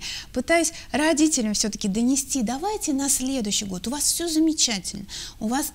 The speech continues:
готов педагогический ребенок к школе, но ему будет физиологически тяжело, к примеру, да, внимание неустойчивое, продуктивности пока еще нет, такой, которая востребована будет в школе».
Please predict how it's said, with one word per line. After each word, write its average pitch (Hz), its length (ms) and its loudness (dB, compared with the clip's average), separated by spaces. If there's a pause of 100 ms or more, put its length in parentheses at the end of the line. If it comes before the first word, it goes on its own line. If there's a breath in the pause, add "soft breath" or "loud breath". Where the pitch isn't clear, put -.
готов 311 600 0
педагогический 233 800 -2
ребенок 196 380 -6
к 196 60 -8
школе, 175 360 -8
но 220 180 -2
ему 247 180 -2
будет 240 280 -6
физиологически 233 840 -6
тяжело, 196 560 -2
к - 140 -16
примеру, 175 420 -8 (100)
да, 247 140 -6 (300 loud breath)
внимание 262 600 4
неустойчивое, 247 840 -4 (240 loud breath)
продуктивности 285 1080 2 (360 loud breath)
пока 269 300 -2
еще 262 280 0
нет, 233 400 0 (540 loud breath)
такой, 277 380 4
которая 226 460 -2
востребована 214 680 -2
будет 185 280 -4
в - 40 0
школе». - 440 -6